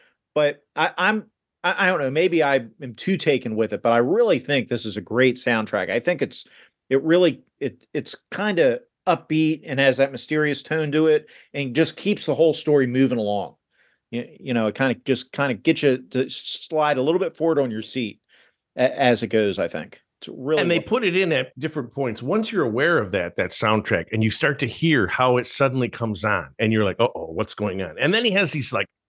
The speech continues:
Speaker 2: softer, these little trumpets that go, "Na, na, na." I, I'm, again, I can't do it, but you know what I'm talking about, where, you know, he goes up to the big villain's house, and they <laughs> just have the music comes up, and you're on the edge of your seat. It's great.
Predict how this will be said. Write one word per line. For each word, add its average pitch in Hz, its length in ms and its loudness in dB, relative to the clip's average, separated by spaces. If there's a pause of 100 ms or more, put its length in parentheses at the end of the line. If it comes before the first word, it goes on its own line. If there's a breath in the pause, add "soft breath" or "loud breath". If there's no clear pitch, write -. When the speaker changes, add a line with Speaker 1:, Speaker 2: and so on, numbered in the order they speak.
(480)
Speaker 2:
softer, 208 520 0
these 123 180 2
little 147 160 2
trumpets 127 480 -2
that 117 100 -2
go, 110 100 0 (160)
"Na, 370 200 2
na, 208 220 0
na." 214 280 0
I, 143 160 -2 (120)
I'm, 127 200 2
again, 87 280 -8
I 98 40 -12
can't 104 260 -4
do 107 140 -4
it, 78 60 -10
but 95 140 -8
you 190 60 2
know 208 100 2
what 135 120 4
I'm 113 100 0
talking 113 320 2
about, 92 240 -4
where, 98 440 2 (460)
you - 80 -6
know, 80 60 -6
he - 80 -4
goes 120 280 2
up 127 160 0
to 120 100 -2
the 101 100 -2
big 113 260 -2 (220)
villain's 117 380 0
house, - 520 -4
and 120 140 2
they 127 60 2
<laughs> - 260 -2
just 190 200 0
have 147 180 0
the 139 100 0
music 147 380 0
comes 123 160 -4
up, 123 140 -2
and 127 140 0
you're 185 300 0
on 147 200 0
the 131 200 -6
edge 160 220 -2
of 123 40 -8
your 110 140 -8
seat. - 400 -10
It's - 200 0
great. 127 360 0